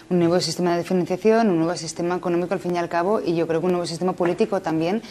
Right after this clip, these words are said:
que repercuta en este sentido. Es necesario dar respuesta a, a la, a la problemática catalana, y es así. No podemos seguir,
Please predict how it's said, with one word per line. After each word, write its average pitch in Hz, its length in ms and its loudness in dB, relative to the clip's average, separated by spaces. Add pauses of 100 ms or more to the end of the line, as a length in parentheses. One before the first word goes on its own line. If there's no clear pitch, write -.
(220)
que - 80 -2
repercuta 165 520 0
en 170 80 2
este 165 180 -4
sentido. 151 460 -2
Es 139 100 -6
necesario 180 580 2
dar 180 200 2
respuesta 190 680 0 (340)
a, 156 360 2
a 160 60 2
la, 156 100 0
a 147 280 -4
la 156 60 -2
problemática 175 480 2
catalana, 156 380 0
y 147 60 0
es 147 160 -4
así. 196 240 0
No 180 80 0
podemos 220 360 2
seguir, 190 380 2